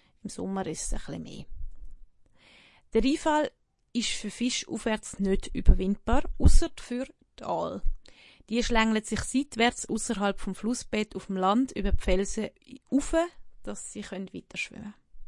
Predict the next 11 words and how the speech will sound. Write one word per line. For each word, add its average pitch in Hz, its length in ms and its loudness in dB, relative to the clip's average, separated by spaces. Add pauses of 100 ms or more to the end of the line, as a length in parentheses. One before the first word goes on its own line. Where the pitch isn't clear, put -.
(1700)
Der - 80 -14
Felsenuntergrund 220 840 0 (200)
selber 247 520 -4
ist - 120 -16
viel - 160 -10
älter - 320 -12
als 190 120 -14
der 196 160 -14
Rheinfall 190 460 -12
selbst. - 600 -12 (1300)
S-, - 320 -16